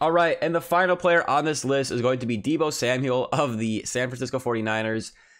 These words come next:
And listen, guys, I've talked about Deebo Samuel every week of this season in various videos.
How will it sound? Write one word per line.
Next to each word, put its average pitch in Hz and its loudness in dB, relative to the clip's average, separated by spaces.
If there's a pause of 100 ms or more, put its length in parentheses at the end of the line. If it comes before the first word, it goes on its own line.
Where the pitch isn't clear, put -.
(540)
And 131 0
listen, 107 0
guys, 101 -2
I've 135 0
talked 156 0
about 131 -4
Deebo 120 -2
Samuel 107 -2
every 175 2
week 117 -2
of 110 -2
this 113 -2
season 110 -2
in 113 -4
various 113 -2
videos. 107 -2